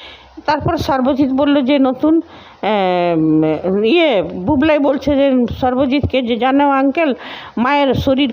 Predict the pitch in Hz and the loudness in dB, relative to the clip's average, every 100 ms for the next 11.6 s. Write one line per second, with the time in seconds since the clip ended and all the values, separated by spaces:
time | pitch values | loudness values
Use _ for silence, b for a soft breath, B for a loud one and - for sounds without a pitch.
0 | - 294 247 - 247 233 - 254 214 214 | -2 -2 0 -2 -2 -2 -2 -2 2 2
1 | 220 247 254 254 262 269 262 247 233 247 | 0 0 0 0 0 0 0 0 -2 -2
2 | - 254 240 254 247 269 302 311 B B | 0 0 0 0 -2 0 0 0 B B
3 | B B B - 226 262 262 220 277 269 | B B B -4 -2 0 0 2 0 -4
4 | - - 220 226 190 - 190 - - 254 | -12 -6 -2 -2 -2 -8 -16 -6 -2 0
5 | 247 208 220 202 202 233 277 254 247 262 | 0 0 0 -2 -2 0 0 2 0 0
6 | 226 233 233 220 B B B B 220 254 | 0 0 0 -2 B B B B -2 0
7 | 285 285 - 285 247 208 - 262 - 269 | 0 -2 -2 0 0 0 0 -4 -2 -4
8 | - 240 226 220 - 190 233 196 233 240 | -2 -4 -4 -8 -4 0 2 2 0 0
9 | 247 254 254 - 220 B B B B 220 | 0 0 -2 -2 -4 B B B B 0
10 | 277 277 294 285 226 254 269 208 165 196 | 0 2 0 2 0 0 0 -2 -4 -6
11 | - 247 214 214 202 180 | -4 -2 -2 -2 -2 -4